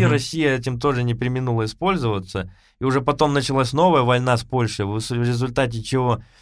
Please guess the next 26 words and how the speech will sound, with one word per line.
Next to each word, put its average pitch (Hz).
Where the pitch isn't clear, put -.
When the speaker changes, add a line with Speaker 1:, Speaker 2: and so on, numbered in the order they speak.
Speaker 2:
произошло 127
воссоединение 127
Украины 131
с 120
Россией. 135
Это 98
вот 95
когда 67
Богдан 110
Хмельницкий 120
перешёл 117
под 107
высокую 120
руку 117
русского 110
царя. 165
И 147
уже 131
вот 120
то, 127
что 120
я 113
упоминал, 120
что 98
вот, 87
м, -